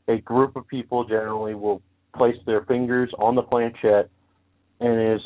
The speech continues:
moved about the board to spell out words. Um, Ouija, the term Ouija itself has become a trademark, and that is u-, often used generically to refer to any talking board.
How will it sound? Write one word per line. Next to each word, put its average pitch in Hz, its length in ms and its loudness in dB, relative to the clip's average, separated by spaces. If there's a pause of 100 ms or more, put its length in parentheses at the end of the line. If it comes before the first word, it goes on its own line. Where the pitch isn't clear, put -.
moved 117 520 0
about 113 420 2
the 113 60 -6
board 104 560 -2
to - 100 -20
spell 107 300 2
out 101 180 -6
words. 101 320 -10 (1040)
Um, 107 520 -2 (420)
Ouija, 151 640 -4 (640)
the 110 220 0
term 143 320 0
Ouija 113 420 -4
itself 123 460 2
has 113 180 -10
become 110 300 -6
a 95 60 -8
trademark, 110 720 -2 (640)
and 113 200 -4
that 113 140 0
is 104 220 -4 (100)
u-, 113 240 -6
often 123 540 0
used 107 1000 -14
generically 117 560 -2
to 104 80 -4
refer 104 420 -2
to 104 220 -8
any 113 320 -6
talking 110 380 0
board. 87 320 -20